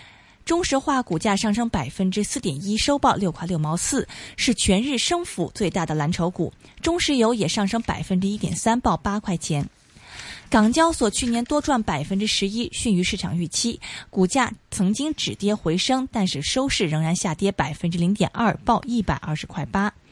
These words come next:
另外，比亚迪入围北京首批新能源车示范应用目录，加上受特斯拉市值破三百亿美元消息刺激，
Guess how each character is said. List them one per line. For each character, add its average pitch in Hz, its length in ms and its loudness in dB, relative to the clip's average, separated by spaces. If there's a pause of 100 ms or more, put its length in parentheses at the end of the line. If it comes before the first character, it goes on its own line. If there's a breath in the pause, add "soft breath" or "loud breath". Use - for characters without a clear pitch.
(640 loud breath)
另 359 160 2
外， 320 160 6
比 240 200 0
亚 277 200 2
迪 240 220 0
入 285 200 0
围 233 180 4
北 170 240 2
京 247 200 0
首 165 280 2
批 - 240 -4
新 277 180 -2
能 269 140 2
源 196 240 2
车 262 240 0
示 - 280 0
范 190 300 2
应 247 160 0
用 247 160 2
目 226 160 2
录， 233 260 2 (380 loud breath)
加 330 240 4
上 294 240 2
受 254 160 2
特 - 240 -4
斯 - 140 -2
拉 262 200 2
市 - 240 -2
值 190 360 -2
破 - 280 2
三 330 360 0
百 170 120 2
亿 180 200 0
美 165 180 2
元 151 180 -2
消 208 240 0
息 196 140 -2
刺 175 220 -6
激， 170 240 -2